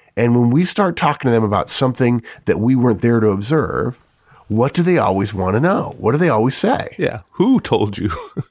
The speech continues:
Speaker 1: Yeah, who told you that? And that's not what happened. And they can get away with saying that's not what happened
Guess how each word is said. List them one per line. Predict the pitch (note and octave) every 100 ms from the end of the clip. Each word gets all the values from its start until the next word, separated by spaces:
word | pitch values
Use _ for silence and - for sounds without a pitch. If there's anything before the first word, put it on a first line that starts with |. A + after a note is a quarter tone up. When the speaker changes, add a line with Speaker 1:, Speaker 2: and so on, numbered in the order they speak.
| _ _ _ G#3
Speaker 1:
Yeah, | C4 F3+
who | G3+
told | G#3 C#4+ G4+
you | F#3
that? | G2+ D#2+ G2+
And | A2
that's | C#3
not | - F2 E2+
what | E2
happened. | E2+ A#2 - E2+ D3+
And | A#2
they | A#2
can | -
get | A#2+ A2+
away | C#3+
with | G3
saying | - G#2+
that's | G#2+ G2+ A#2
not | E2+
what | G2+
happened | C#3+ F3 A#2 C#3